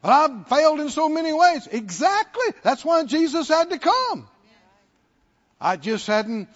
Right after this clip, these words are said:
hadn't measured up and hadn't been the man or woman I should be." Yeah, exactly. That's why he had to come. But can you, in simple, childlike faith, receive a gift?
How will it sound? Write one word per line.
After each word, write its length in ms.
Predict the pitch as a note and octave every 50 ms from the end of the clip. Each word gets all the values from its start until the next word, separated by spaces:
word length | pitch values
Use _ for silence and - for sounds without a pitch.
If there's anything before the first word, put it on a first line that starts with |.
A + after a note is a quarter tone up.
| _
hadn't 320 | - G3 A3+ A3 G3+ G#3+ G#3+
measured 440 | A3 A#3+ B3 B3+ B3+ G#3 B3 A#3+
up 180 | C4+ C4+ B3+ G3+
and 100 | D#3+ D3
hadn't 320 | C#3+ G3+ B3+ B3 A#3+ A#3
been 260 | A3+ C4 C4+ C#4 C4+ C4
the 60 | B3+
man 360 | A#3 A#3+ C4 C#4 C#4 C4+ B3+
or 40 | B3
woman 300 | B3 C4 C4+ C4+ C4+ C4+
I 160 | C#4 C4+ C4+
should 320 | B3+ - C#4+ C#4+ A3 G#3
be." 260 | A3+ E4 E4+ C#4 - - - - _ _ -
Yeah, 400 | C#3+ F#3+ C#4+ F4 G#4 A4 G4+ - - -
exactly. 680 | - G3+ E3 D#3+ A#3 C4+ D#4+ F#4 - - A4+ B4 G#4+ - - -
That's 260 | G#3 B3 A#3+ - -
why 280 | G3 G#3+ A3 A3+ A#3 A#3+
he 120 | B3 B3+
had 240 | A3+ A#3+ B3 B3 B3
to 80 | D4
come. 420 | A#3+ - D#4 F4 F4+ F4 D#4 A3 - _ _ - -
But 280 | F#3 C4+ C#4+ C#4 - -
can 500 | - - D4+ E4+ F4+ F#4 F4 E4 D4+ D4
you, 360 | D4+ E4 E4+ D#4+ C#4+ G#3+ E3 - _ - _ -
in 280 | C4 C4+ C4+ B3+ A#3
simple, 1000 | - - - - - - E4+ F4 E4+ C#4+ - - D#4 D#4+ C#4+ A3+ D#3 A2+ G2+ _ _ _ _ _ _ _ _ _ _
childlike 840 | - - C4+ C#4+ D4 D4+ D4+ D4 C#4 A3+ C#4 D4 C#4+ C4+ B3+ G#3+ -
faith, 560 | - - C#4 D4+ D4 C#4 A3+ E3 C#3+ B2 - _ _ _ _ _ _ _ _ _ -
receive 1040 | D3+ F3 E3+ D3+ - - - G3+ G3+ F#3+ D#3 C3 A2+ G#2 G2+ - - - - - - _ _ _ _ _ - - - _ _ _ _ _ _ _ -
a 100 | E3+ D#3
gift? 540 | B2+ C3+ D3+ C3 A#2+ G2+ - - - -